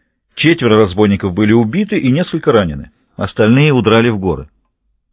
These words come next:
Вслед за тем мы перенесли свой бивуак, расположенный под скалами, на более открытое место. И здесь к ночи устроили укрепление,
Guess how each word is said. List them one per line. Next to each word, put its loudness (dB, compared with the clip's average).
Вслед -2
за 2
тем 0
мы 4
перенесли -2
свой -6
бивуак, -4
расположенный -2
под -4
скалами, 0
на 2
более 2
открытое -4
место. -4
И -2
здесь -2
к -6
ночи 2
устроили -2
укрепление, -4